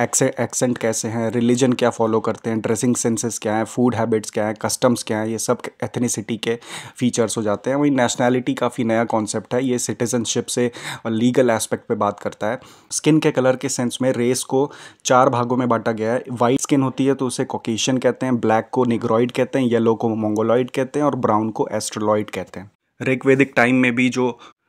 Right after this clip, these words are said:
वर्ण सिस्टम में सोसाइटी को बांटा गया था, वो इसी स्किन कलर के बेसिस पे वर्ण सिस्टम में सोसाइटी को बांटा गया था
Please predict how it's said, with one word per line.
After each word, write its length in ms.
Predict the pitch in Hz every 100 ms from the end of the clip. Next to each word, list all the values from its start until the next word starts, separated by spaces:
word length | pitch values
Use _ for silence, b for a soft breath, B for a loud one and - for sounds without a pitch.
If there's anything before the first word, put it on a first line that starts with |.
| -
वर्ण 240 | 110 131 135
सिस्टम 400 | 135 120 - 131
में 120 | 131
सोसाइटी 420 | 127 117 117 127
को 120 | 123
बांटा 260 | 117 107 127
गया 200 | 120 110
था, 140 | 135
वो 180 | 131 135
इसी 260 | 123 - 135
स्किन 360 | - - 139
कलर 240 | 131 123 120
के 140 | 131
बेसिस 340 | 120 107 113
पे 120 | - 123
वर्ण 260 | 117 113
सिस्टम 360 | 110 107 - 117
में 100 | 127
सोसाइटी 420 | 123 110 104 120
को 120 | 123
बांटा 260 | 120 104 104
गया 200 | 98 98
था 200 | 104